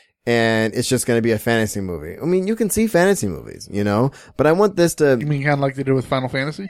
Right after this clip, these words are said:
Speaker 1: Yeah, but I, I mean, I mean, that was okay, but I just, I really want this to be something that is true to what D and D is on
Speaker 2: Right.
Speaker 1: some level. And I hope that they get there, honestly. Um, I don't know anything about it. We don't know much about it yet.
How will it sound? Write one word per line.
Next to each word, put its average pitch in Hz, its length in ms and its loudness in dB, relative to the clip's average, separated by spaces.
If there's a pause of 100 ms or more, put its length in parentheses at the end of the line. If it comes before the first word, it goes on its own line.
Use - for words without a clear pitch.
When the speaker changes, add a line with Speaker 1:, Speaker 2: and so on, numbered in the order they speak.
(120)
Speaker 1:
Yeah, 277 440 2
but 214 120 2
I, 240 100 4 (140)
I 160 40 -8
mean, 226 260 0 (540)
I 294 40 -8
mean, 320 120 -2
that 330 80 -2
was 302 160 -2
okay, 113 380 2
but 120 200 0 (540)
I 175 40 -2
just, 226 300 -2 (800)
I 175 40 2
really 240 220 2
want 233 160 0
this 185 180 0
to 156 100 -2
be 147 160 2
something 139 400 2
that 120 140 2
is 104 100 -4
true 127 260 0
to 117 80 4
what 113 200 2
D 107 120 2
and 101 100 0
D 95 100 -2
is 85 320 -2
on 95 80 -2
Speaker 2:
Right. 135 80 0
Speaker 1:
some 92 200 -2
level. 80 280 -4
And 131 120 2
I 143 80 4
hope 165 220 2
that 135 160 2
they 110 100 4
get 90 220 -2
there, - 200 -10 (120)
honestly. 110 480 0 (340)
Um, 123 300 0
I 175 80 -2
don't 196 120 2
know 185 60 2
anything 165 220 0
about 127 320 2
it. 120 100 2
We 123 60 2
don't 131 120 0
know 127 140 2
much 117 220 0
about 107 240 0
it 90 60 -4
yet. 104 320 0